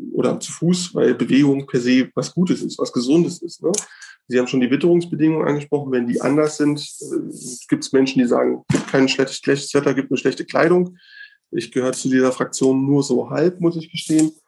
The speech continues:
Das heißt, ich verstehe schon, dass, äh, witterungsbedingt es sehr sinnvoll sein kann, in ein Gefäß einzustellen,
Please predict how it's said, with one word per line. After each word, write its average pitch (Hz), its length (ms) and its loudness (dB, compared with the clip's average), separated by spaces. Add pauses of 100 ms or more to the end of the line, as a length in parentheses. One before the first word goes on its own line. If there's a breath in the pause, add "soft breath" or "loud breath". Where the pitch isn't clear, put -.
(140)
Das - 100 -4
heißt, 127 200 0
ich 120 100 -10
verstehe 139 360 2
schon, 123 360 0
dass, 123 320 -6
äh, 127 180 -2
witterungsbedingt 123 640 0
es 120 120 -2
sehr 123 140 4
sinnvoll 127 380 2
sein 120 240 0
kann, 123 320 0
in 123 160 0
ein 117 280 -2 (720 soft breath)
Gefäß 139 400 2
einzustellen, 131 720 0